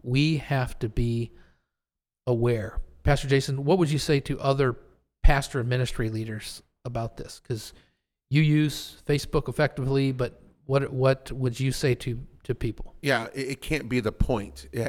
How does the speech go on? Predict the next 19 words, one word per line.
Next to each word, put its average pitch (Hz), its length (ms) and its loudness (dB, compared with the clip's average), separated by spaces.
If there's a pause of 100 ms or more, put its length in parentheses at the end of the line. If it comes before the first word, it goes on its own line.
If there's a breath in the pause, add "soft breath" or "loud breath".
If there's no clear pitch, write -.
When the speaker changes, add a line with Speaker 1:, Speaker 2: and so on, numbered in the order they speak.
Speaker 2:
you 127 160 -2
have 135 220 4
to 107 160 0
know 113 480 0
who 127 180 0
you 113 180 2
are, 104 240 4
what 98 240 0
you're 104 200 -2
accomplishing, 104 720 -10 (460 soft breath)
and 107 80 -2
it's 101 140 -6
simply 113 600 -2
a 107 80 -2
vehicle 104 680 0
that 104 200 -4
is 98 140 -6
an 101 100 -6
extension 101 720 -6